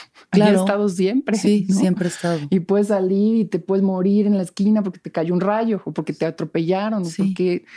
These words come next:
Speaker 2: O porque nada más, ay,
Speaker 1: Yo no
Speaker 2: ay,
Speaker 1: creo, exacto, yo,
Speaker 2: caes.
Speaker 1: yo no creo que tengamos, que vivamos horas extras.
Speaker 2: Claro.
Speaker 1: No lo creo.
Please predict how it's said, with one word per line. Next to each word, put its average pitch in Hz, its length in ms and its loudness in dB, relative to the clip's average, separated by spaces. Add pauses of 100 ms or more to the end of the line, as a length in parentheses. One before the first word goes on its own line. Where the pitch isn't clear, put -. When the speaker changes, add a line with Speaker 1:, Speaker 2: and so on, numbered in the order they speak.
(140)
Speaker 2:
O 175 140 -2
porque 202 280 -2
nada 226 160 4
más, 285 260 2
ay, 247 320 -4 (480)
Speaker 1:
Yo 220 280 2
no 254 160 4
Speaker 2:
ay, 233 80 -4
Speaker 1:
creo, 254 180 -2
exacto, 262 640 0
yo, 190 80 4
Speaker 2:
caes. 262 280 0 (180)
Speaker 1:
yo 247 120 2
no 269 240 0
creo 240 320 0
que 214 140 0
tengamos, 196 880 0 (580)
que 190 100 0
vivamos 185 400 0
horas 175 220 -4
extras. - 520 -10 (100)
Speaker 2:
Claro. 143 220 -8
Speaker 1:
No 175 120 0
lo 160 120 -2
creo. 175 240 -8